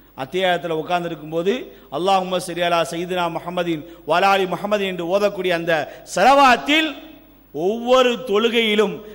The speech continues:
இப்ராஹிம் அலைஹிஸ்ஸலாம் அவர்களும் அவருடைய குடும்பத்தாருடைய அந்த நிகழ்வும் வந்து போகிறது. அவரை பற்றிய நினைவுகளை நம்ம திரும்ப திரும்ப சொல்லிக்கொண்டே இருக்கிறோம். அதற்கு முன்னுதா-, முன்னுதாரணம் என்னவென்றால், இறைவா, இப்ராஹிம் அலைஹிஸ்ஸலாம் அவர்களுக்கும்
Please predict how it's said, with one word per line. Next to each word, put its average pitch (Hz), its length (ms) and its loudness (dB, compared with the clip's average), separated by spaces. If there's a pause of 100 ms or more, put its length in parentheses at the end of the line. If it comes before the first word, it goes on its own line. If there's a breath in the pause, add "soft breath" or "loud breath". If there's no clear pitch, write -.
இப்ராஹிம் 226 600 4
அலைஹிஸ்ஸலாம் 208 560 2
அவர்களும் 240 640 2 (300 loud breath)
அவருடைய 160 400 -2
குடும்பத்தாருடைய 185 1000 0
அந்த 151 600 0 (180 loud breath)
நிகழ்வும் 208 580 0
வந்து 165 240 -4
போகிறது. 127 320 -10 (680)
அவரை 160 300 -2
பற்றிய 175 360 -2
நினைவுகளை 190 600 0 (340 loud breath)
நம்ம 151 160 -8
திரும்ப 220 480 -4
திரும்ப 208 320 -6
சொல்லிக்கொண்டே 190 540 -6
இருக்கிறோம். 139 440 -10 (520 soft breath)
அதற்கு 170 380 -2
முன்னுதா-, 233 540 2
முன்னுதாரணம் 247 640 0
என்னவென்றால், 190 640 2 (180 loud breath)
இறைவா, 196 460 4
இப்ராஹிம் 226 560 2
அலைஹிஸ்ஸலாம் 208 480 0
அவர்களுக்கும் 190 720 0